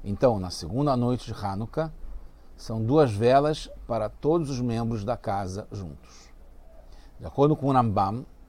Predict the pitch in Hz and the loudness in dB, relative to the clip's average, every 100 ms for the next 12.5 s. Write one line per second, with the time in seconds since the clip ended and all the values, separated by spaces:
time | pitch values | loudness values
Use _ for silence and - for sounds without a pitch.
0 | - 90 87 - 95 82 80 92 92 87 | -12 -10 -10 -10 -10 -8 -8 -8 -8 -6
1 | 87 92 135 - - - - - - 139 | -6 -8 -10 -14 -18 -20 -20 -10 6 6
2 | 127 - 110 113 110 107 165 156 113 113 | 6 2 -4 -2 -4 -2 0 0 -2 -4
3 | 107 117 110 107 98 95 101 104 135 - | -4 -4 -4 -6 -6 -6 -4 -4 -6 -10
4 | - - - - 101 98 - 110 - 90 | -20 -20 -18 -12 -10 -10 -6 -6 -4 -6
5 | - 131 123 98 95 101 107 101 101 117 | 0 0 0 -4 -6 -2 -2 -2 -4 -4
6 | - 95 - - 78 80 107 - - - | -6 -10 -12 -12 -10 -10 -12 -14 -20 -20
7 | - 113 113 - 156 151 110 117 165 151 | -12 -6 -4 6 6 8 4 2 2 0
8 | 135 131 113 120 117 113 101 - 101 85 | 0 -2 -2 -2 -2 -2 -6 -6 -4 -6
9 | - 135 139 117 95 117 175 - - - | -2 2 2 0 -2 -2 -4 -8 -18 -20
10 | - - - - - - - - - - | -20 -20 -20 -20 -20 -20 -20 -20 -14 0
11 | 123 - 123 123 - 123 120 113 104 107 | 2 4 4 4 2 -4 -4 -4 -4 -6
12 | 98 92 - 98 69 | -6 -8 -10 -12 -12